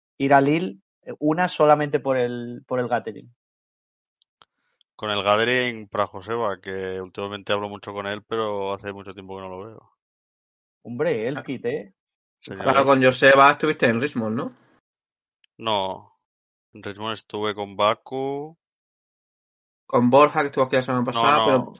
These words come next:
Speaker 2: fue lo-, esto fue otro Richmond.
Speaker 3: Ah, vale, es otro ritmo. Vale, es que me
Speaker 2: Y
Speaker 3: sonaba
Speaker 2: fue
Speaker 3: que, que Joseba sí que estuvo en ese ritmo.
Speaker 2: Puede ser, no, yo estuve con Nairsic,
Speaker 3: Mm.
Speaker 2: o sea, Cristian,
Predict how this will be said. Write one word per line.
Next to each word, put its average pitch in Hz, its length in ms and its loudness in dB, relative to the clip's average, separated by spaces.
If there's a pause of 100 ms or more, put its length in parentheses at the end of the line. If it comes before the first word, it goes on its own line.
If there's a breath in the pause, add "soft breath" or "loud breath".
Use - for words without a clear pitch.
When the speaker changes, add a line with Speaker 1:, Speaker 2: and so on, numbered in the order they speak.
Speaker 2:
fue 117 260 4
lo-, 113 180 0
esto 117 240 -4
fue 113 140 -2
otro 101 280 -2
Richmond. 92 400 -14 (200)
Speaker 3:
Ah, 151 280 8
vale, 135 200 8
es 135 40 -2
otro 127 220 -2
ritmo. 120 420 -2 (120)
Vale, 110 280 0
es - 60 -12
que - 100 -8
me 127 60 2
Speaker 2:
Y - 20 2
Speaker 3:
sonaba 127 360 6
Speaker 2:
fue 131 220 6 (420)
Speaker 3:
que, 143 100 6
que 135 60 4
Joseba 131 340 6
sí 147 140 -4
que 147 60 4
estuvo 147 180 2
en 120 80 2
ese 113 160 -8
ritmo. 123 420 -6 (180)
Speaker 2:
Puede 107 200 0
ser, 95 200 -6
no, 98 140 -6
yo 98 60 -6
estuve 107 260 -6
con 104 320 -6
Nairsic, 123 840 -4
Speaker 3:
Mm. - 720 -20
Speaker 2:
o - 20 -10
sea, 98 100 -10
Cristian, 120 680 -10